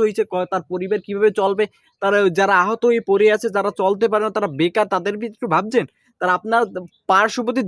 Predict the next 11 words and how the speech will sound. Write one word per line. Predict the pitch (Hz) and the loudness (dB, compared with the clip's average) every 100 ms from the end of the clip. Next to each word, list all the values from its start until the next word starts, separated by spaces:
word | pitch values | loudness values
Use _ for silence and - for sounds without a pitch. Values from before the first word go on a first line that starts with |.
| 185 | 2
দেশে | 190 269 285 - _ _ _ _ - | 2 0 -2 -4 _ _ _ _ -8
দুর্গাপূজা | 175 226 226 262 233 247 269 | -2 0 2 2 2 2 2
উপলক্ষে | 262 277 285 - 294 240 | 2 2 0 0 -4 -2
তিন | 233 | -2
হাজার | 247 247 | 0 0
টন | 254 240 | 0 -2
ইলিশ | 214 220 247 | -2 -2 -4
মাছ | 247 | -4
রপ্তানি | 208 190 - 226 214 | -4 -4 0 -2 2
করতে | 220 - 170 | 0 0 -4
আছেন। | 156 | -2